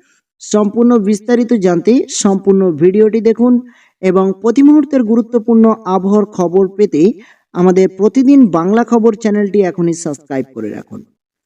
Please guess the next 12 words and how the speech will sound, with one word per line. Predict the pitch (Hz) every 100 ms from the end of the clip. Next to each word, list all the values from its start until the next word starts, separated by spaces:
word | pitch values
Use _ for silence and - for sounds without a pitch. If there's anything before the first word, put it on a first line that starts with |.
| _ _ _ -
তো | 208
আমরা | 226 277 277
দেখেছিলাম | 285 285 285 285 254
ঘূর্ণিঝড় | 170 226 262 247 262 208
ডানা, | 180 185 131 _ _ _
যে | 139 180 156
ঘূর্ণিঝড় | 180 226 240 254 233 170
ডানা | 175 170 190 302 285 _ _ _ _ -
আক্রমণ | 185 226 240 247 208
হেনেছিল | 196 180 180 180 240 415 165
বিশেষ | 208 254 247 -
করে | 196